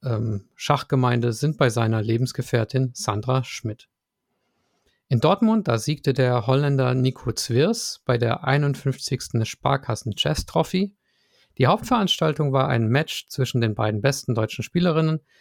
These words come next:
Elisabeth Pelz und Dinara Wagner. Der Endstand lautete drei zu drei. In Kasachstan fand die fide World Rapid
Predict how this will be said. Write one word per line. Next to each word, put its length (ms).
Elisabeth 560
Pelz 500
und 320
Dinara 460
Wagner. 440
Der 100
Endstand 480
lautete 720
drei 280
zu 200
drei. 300
In 120
Kasachstan 680
fand 280
die 240
fide 520
World 420
Rapid 560